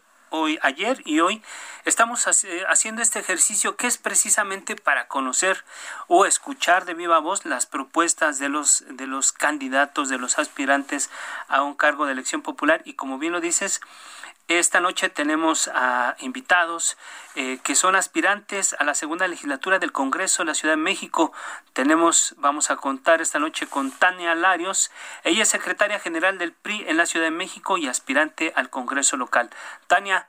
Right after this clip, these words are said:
muy buenas noches. Gracias nuevamente por estar con nosotros.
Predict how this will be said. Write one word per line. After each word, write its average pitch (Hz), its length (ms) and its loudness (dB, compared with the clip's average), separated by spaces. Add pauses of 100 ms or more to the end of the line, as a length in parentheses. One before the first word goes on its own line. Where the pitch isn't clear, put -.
muy 180 100 -2
buenas 185 260 0
noches. 202 460 2 (280)
Gracias 202 640 2
nuevamente 185 520 -2
por 160 220 0
estar 165 300 2
con 151 160 -4
nosotros. - 680 0